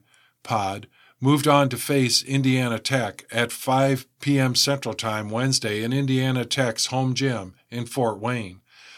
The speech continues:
The winner will advance to the final site for the N A I A Championship Tournament at Tyson's Events Center in Sioux City. Indiana Tech beat Bryant in the other opening round game Tuesday in Fort Wayne.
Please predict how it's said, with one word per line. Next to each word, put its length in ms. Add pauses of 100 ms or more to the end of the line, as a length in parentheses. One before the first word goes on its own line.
(140)
The 100
winner 300
will 180
advance 440
to 120
the 120
final 800
site 380
for 100
the 120
N 200
A 140
I 140
A 160
Championship 680
Tournament 460 (380)
at 180
Tyson's 720 (100)
Events 460
Center 400
in 120
Sioux 240
City. 520 (640)
Indiana 540
Tech 320 (500)
beat 260
Bryant 460
in 140
the 160
other 340
opening 380
round 280
game 320
Tuesday 560
in 120
Fort 340
Wayne. 440